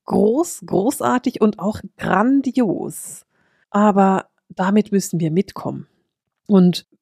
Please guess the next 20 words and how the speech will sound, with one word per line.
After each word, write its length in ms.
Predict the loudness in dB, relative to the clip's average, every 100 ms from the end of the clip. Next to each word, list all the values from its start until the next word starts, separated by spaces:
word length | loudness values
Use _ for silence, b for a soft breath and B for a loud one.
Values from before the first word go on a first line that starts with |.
| -6
wir 340 | 2 4 4 0
stecken 460 | -4 -2 -2 -2
manchmal 400 | -2 -2 -2 -2
so 160 | 0 -2
sehr 260 | 0 0
in 80 | 0
diesen 280 | -4 -6 -6
Veränderungen 640 | -4 -2 0 0 2 2
drin, 260 | 0 0 2
dass 200 | 0 -4
wir 100 | -6
gar 240 | -4 -4
nicht 340 | -2 -4 -6 -20 _
verstehen 600 | -6 -6 -2 0 0 0
können, 460 | 0 2 2 -2 -6 _ _ _ 0
wie 120 | 0
stark 460 | 0 -4 -4 -6 -8
sie 180 | -8 -8
sind. 500 | -10 -14 -12 -14 -6
Und 360 | -4 -4 -6